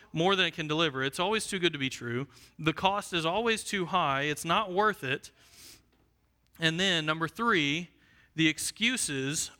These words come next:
are simply lies that you tell yourself. Let's put these up here. My iPad might die in a minute, so we'll see how it goes, okay? Chapter five, verse twenty to twenty-three.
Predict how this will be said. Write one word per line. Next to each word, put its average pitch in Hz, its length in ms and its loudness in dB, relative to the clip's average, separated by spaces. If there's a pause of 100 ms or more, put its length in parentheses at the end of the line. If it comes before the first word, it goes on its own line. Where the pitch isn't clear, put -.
are 151 140 4
simply 214 400 0
lies 151 500 0
that 143 120 -12
you 135 120 -4
tell 127 220 -2
yourself. 113 580 -6 (360)
Let's - 100 -14
put - 180 -2
these 139 200 -2
up 127 120 -2
here. 120 280 -4 (280)
My 127 320 -2
iPad 123 260 -6
might 120 200 -6
die 117 200 -6
in 110 80 -8
a 113 40 -10
minute, 110 240 -14
so - 180 -14
we'll 113 120 -8
see 117 160 -8
how 120 100 -4
it 117 80 -8
goes, 117 340 -8
okay? 147 220 -4 (1200)
Chapter 196 280 4
five, 170 300 2
verse 160 140 -8
twenty 196 280 -2
to 156 100 -4
twenty-three. 147 640 -2